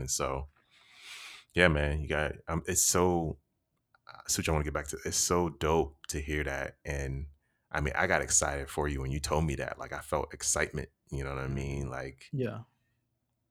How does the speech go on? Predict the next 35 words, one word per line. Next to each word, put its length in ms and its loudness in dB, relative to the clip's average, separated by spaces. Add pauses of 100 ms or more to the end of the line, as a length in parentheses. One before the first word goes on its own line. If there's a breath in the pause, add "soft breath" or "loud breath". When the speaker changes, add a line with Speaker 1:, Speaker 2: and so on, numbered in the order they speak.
(220)
Speaker 1:
to 140 0
have 320 0
that 200 2
encouragement, 720 -2 (1120)
um, 480 -6
and 120 -4
f-, 200 -12 (120)
when 220 0
you're, 120 -2
when 200 -4
you 80 -2
told 280 -2
your 100 -8
wife 260 -6
that, 240 -10
and, 260 -12 (220)
you 120 -2
know, 240 -8 (100)
you, 160 -10 (100)
s-, 180 -8 (340)
to, 260 -6
to 160 -14
have 220 -8
that 140 -10
support, 520 -8
man. 400 -12 (640)
Oof. 360 -10
Speaker 2:
That's 160 -18
beautiful, 440 -16
Speaker 3:
Yeah. 240 -6 (260)
Speaker 2:
man. 720 2
<laughs> 0 - (960 loud breath)
Speaker 3:
Yeah, 180 0
Speaker 2:
Wow. 0 -
Speaker 3:
bro. 340 -10